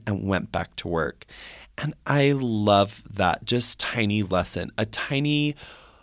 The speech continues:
moment for me to remember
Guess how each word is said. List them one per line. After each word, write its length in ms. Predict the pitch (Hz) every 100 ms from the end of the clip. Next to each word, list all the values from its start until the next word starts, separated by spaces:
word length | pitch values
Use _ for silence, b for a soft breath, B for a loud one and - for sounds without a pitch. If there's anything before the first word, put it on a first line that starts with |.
| B B B
moment 760 | - 110 107 110 113 120 131 -
for 220 | - 120
me 300 | 110 107 113
to 180 | 113 131
remember 880 | 127 127 110 98 95 95 90 90 101